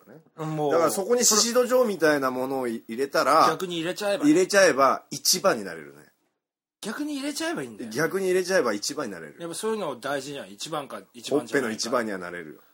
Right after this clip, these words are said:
Speaker 2: ほっぺでてっぺん取ったら、<laughs> ほっぺでてっ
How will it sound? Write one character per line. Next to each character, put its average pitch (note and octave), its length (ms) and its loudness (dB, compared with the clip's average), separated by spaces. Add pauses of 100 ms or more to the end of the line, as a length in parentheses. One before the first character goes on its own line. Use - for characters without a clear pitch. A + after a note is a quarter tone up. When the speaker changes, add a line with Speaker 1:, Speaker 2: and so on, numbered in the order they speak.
(160)
Speaker 2:
ほ B3+ 140 -2
っ - 120 -12
ぺ G#3+ 100 -2
で F#3 140 -4
て E3 120 -4
っ - 20 -6
ぺ F#3 200 -6
ん E3+ 60 -8
取 D3+ 160 -6
っ - 20 -20
た C3 120 -8
ら、 A2+ 180 -8
<laughs> - 2750 -14
ほ B3+ 140 -10
っ - 120 -20
ぺ F3+ 120 -4
で D#3+ 100 -6
て - 100 2
っ - 40 4